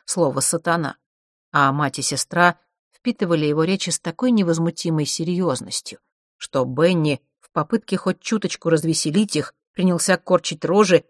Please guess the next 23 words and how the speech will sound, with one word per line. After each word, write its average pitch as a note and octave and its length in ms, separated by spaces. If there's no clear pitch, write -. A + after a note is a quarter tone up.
изображая, F#3 520
что - 220
ни F#3 160
бельмеса E3+ 540
не F3 120
понимают, G3+ 640
о C#3+ 60
чём D3+ 220
им C#3+ 100
тут C#3+ 220
вещают. - 640
«Кхин», B3+ 440
решил D3 460
он, C3+ 220
слишком G#3 440
смущена F#3 500
и - 180
растеряна, E3 640
чтобы C#3+ 260
обратить D3 400
на C#3+ 140
это C#3+ 140
внимание, C#3 580